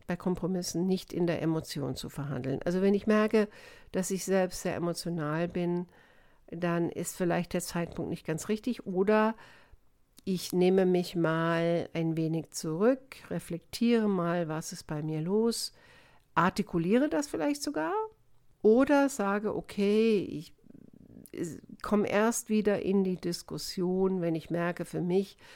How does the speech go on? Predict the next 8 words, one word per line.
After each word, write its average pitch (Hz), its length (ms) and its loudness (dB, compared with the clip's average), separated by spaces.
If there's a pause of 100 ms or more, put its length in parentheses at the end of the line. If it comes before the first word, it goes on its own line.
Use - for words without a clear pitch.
(180)
dass 170 200 -4
das 175 240 -2
ein 175 80 0
bisschen 160 280 -4
runtergefahren 143 800 -6
ist. - 360 -14 (680)
Und 226 400 6
was 202 500 0